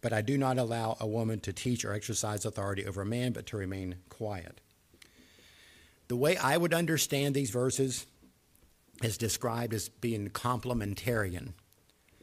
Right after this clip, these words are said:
<clears throat> Complementarian teaches that God created men and women as equals with gender-defined roles. That has by far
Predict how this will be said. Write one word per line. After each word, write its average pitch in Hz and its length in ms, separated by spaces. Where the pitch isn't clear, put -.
<clears throat> - 80
Complementarian 147 920
teaches 127 380
that 110 320
God 135 320
created 147 420
men 113 360
and 123 180
women 98 400
as 113 240
equals 117 720
with 151 440
gender-defined 131 960
roles. 101 640
That 123 160
has 127 240
by 127 220
far 131 720